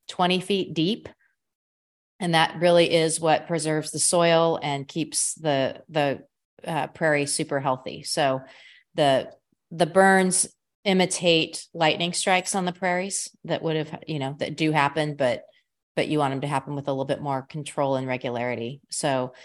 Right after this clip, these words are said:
um, you know, some pastures burn every year, some every other year, some every three years, but, um, it's just, it's a really beautiful time in this, in the Flint Hills, because you get to see right now, everything out there is really brown.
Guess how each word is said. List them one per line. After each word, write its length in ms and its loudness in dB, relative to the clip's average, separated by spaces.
um, 520 0
you 80 -6
know, 80 -6
some 240 2
pastures 480 0
burn 320 0
every 260 0
year, 300 4
some 240 -2
every 280 -2
other 220 2
year, 360 2
some 180 -8
every 240 -8
three 240 0
years, 400 2
but, 400 0
um, 420 -6
it's 240 -6
just, 460 -6
it's 180 -2
a 100 0
really 600 4
beautiful 340 0
time 320 2
in 100 0
this, 280 -4
in 160 -4
the 80 -2
Flint 260 -2
Hills, 320 -2
because 380 -6
you 100 -2
get 280 -2
to 60 -4
see 680 0
right 220 6
now, 240 4
everything 460 0
out 180 0
there 180 2
is 160 0
really 220 0
brown. 560 0